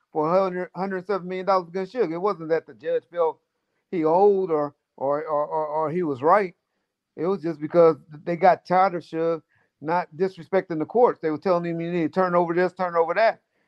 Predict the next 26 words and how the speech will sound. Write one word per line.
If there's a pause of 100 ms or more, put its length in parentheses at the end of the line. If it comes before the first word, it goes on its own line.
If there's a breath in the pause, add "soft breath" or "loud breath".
(140)
And
he
just,
like,
said,
"Fuck
it," (500)
and
didn't
care. (1300 soft breath)
And
so
Jazz (200)
got
a, (540)
a,
a,
a,
a
default (140)
judgment
against
Suge. (1500)
Just
like
Harrio.